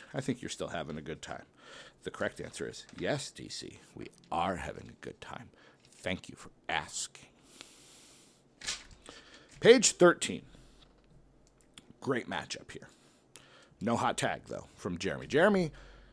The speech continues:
he's a busy guy. You know, I, I made Glenn feel guilty on the last episode, and Glenn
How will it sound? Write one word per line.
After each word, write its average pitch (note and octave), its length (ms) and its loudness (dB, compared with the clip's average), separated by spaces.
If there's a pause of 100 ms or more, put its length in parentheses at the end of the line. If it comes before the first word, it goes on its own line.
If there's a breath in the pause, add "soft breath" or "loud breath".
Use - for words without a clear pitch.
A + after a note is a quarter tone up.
he's C#3+ 200 0
a D3+ 40 4
busy F#3+ 240 10
guy. F3 300 8 (680 loud breath)
You A2+ 160 2
know, F#2 300 2
I, B2 240 2
I B2+ 60 6
made F3+ 280 8
Glenn E3 280 6
feel C#3+ 240 6
guilty A#2 360 2
on G2+ 120 2
the F#2 80 2
last F2+ 300 0
episode, G2+ 380 0
and C3+ 100 -2
Glenn D3 520 4